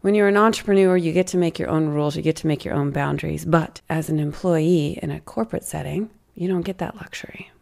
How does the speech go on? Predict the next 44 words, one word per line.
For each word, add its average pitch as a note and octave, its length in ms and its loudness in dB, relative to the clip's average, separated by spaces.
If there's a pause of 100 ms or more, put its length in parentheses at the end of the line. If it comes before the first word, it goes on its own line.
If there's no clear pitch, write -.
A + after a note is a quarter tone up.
(120)
Let's A#3 240 4
say F#3 380 4
you E3 520 0
are D3+ 220 -2
working D3+ 400 -4
at - 80 -6
a - 40 -10
coffee D#3+ 360 -10
shop. - 360 -14
You D#3+ 340 -2
are D#3+ 80 -2
the D#3 100 -4
barista, D#3 540 -8 (840)
and E3 400 -12
the D3+ 160 -4
manager D#3 540 -2
is - 160 -8
taking C#3+ 380 -6
the C#3+ 80 -10
orders. - 580 -12
And D#3+ 80 -4
every F3+ 220 2
once E3+ 300 2
in F#3 60 2
a F3 60 2
while, D#3 280 2
when D3+ 140 2
that D3+ 180 -2
manager D#3 400 -2
hands D#3 300 -2
you C#3+ 140 -4
a C#3 60 -8
cup, - 440 -6
they D3+ 160 -2
whisper D#3+ 380 -2
under D3 180 -2
their D3 140 -4
breath, D3+ 260 -2
"Can E3 160 0
you G#3+ 280 2
hurry G#3 420 2
it G3 80 2
up, - 400 2
slowpoke?" G#3 720 2